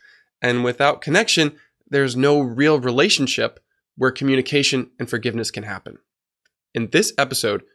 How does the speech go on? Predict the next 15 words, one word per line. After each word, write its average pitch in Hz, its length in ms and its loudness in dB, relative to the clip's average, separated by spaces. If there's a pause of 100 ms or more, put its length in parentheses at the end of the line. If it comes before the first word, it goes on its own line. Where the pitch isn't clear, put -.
(160)
you 131 340 0
will 175 240 0
learn 110 380 0 (480)
what 107 340 0
is 277 140 2
attunement, 113 420 -4 (320)
what 123 120 -2
does 151 100 0
it 151 80 0
look 156 340 0
like - 480 -4 (220)
when 131 100 2
it's 131 140 -2
done 139 340 2
well, 147 400 2